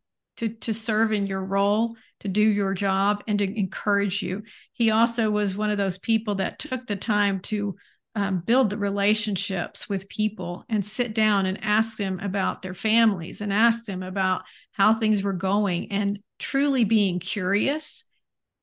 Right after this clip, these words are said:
um, and truly caring about these folks. And I, I learned a lot from him and, and the way he led. And I think that, um, those,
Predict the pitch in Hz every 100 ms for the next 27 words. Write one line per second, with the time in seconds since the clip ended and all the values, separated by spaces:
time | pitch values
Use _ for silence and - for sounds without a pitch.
0 | - 202 190 190 208 208 - - 262 262
1 | 240 208 - - 214 294 196 151 175 220
2 | 190 196 196 - _ _ 220 196 - 196
3 | 190 - - - 208 202 202 202 208 -
4 | _ - 214 208 220 208 190 185 185 -
5 | 190 190 185 196 190 220 208 202 196 175
6 | 214 214 196 214 196 185 202 202 196 202
7 | 202 - 196 196 - - 220 208 190 220
8 | 247 247 -